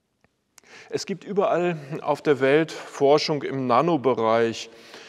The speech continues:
durch die man den Körper verbessern will und den Auf-, Alters-, äh, Alterungsprozess aufhalten oder sogar stoppen will. Der Traum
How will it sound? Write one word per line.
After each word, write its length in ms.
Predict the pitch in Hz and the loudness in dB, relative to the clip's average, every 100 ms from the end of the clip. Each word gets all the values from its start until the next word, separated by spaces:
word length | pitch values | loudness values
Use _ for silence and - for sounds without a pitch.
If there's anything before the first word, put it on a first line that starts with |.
| - - - | -20 -20 -14
durch 220 | 117 113 | -12 -12
die 140 | 127 | -10
man 200 | 131 123 | -6 -6
den 200 | 117 117 | -6 -8
Körper 380 | - 127 143 151 | -4 -2 0 0
verbessern 760 | - 120 110 117 - 123 110 107 | -4 -6 -2 -2 -4 -8 -8 -6
will 460 | 110 107 107 104 92 127 123 | -4 -4 -4 -6 -14 -18 -16
und 220 | 120 107 | -14 -10
den 140 | 107 | -8
Auf-, 500 | 104 120 147 - - | -6 -4 -4 -6 -6
Alters-, 380 | 117 135 151 - 127 - - | -2 -2 -4 -10 -14 -16 -8
äh, 260 | 120 113 | -6 -4
Alterungsprozess 1000 | 127 135 160 135 127 - 123 - 117 107 | -2 -4 -4 -6 -8 -8 -10 -8 -8 -8
aufhalten 840 | - 113 113 107 107 107 113 104 104 - - _ | -10 -10 -10 -8 -8 -8 -10 -14 -16 -20 -20 _
oder 320 | 135 123 127 | -10 -6 -8
sogar 380 | 113 120 117 110 | -8 -8 -8 -10
stoppen 600 | - - 139 - 113 104 | -12 -14 -14 -12 -12 -10
will. 440 | 104 95 95 92 - _ _ _ - _ _ _ _ _ | -12 -10 -14 -16 -20 _ _ _ -20 _ _ _ _ _
Der 120 | 107 | -18
Traum 560 | - 101 107 123 127 107 | -16 -14 -10 -10 -10 -14